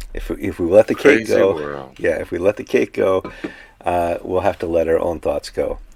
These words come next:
Speaker 1: Um, there's a new
Speaker 2: Well,
Speaker 1: cult
Speaker 2: the,
Speaker 1: out there.
Speaker 2: the ch-, the church, the, the Church of Sweden has now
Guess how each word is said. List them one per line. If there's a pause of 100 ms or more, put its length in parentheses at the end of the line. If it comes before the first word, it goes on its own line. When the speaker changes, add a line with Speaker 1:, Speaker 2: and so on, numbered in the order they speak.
Speaker 1:
Um, (100)
there's
a
new
Speaker 2:
Well,
Speaker 1:
cult
Speaker 2:
the,
Speaker 1:
out
there.
Speaker 2:
the
ch-, (840)
the
church,
the,
the
Church
of
Sweden (560)
has
now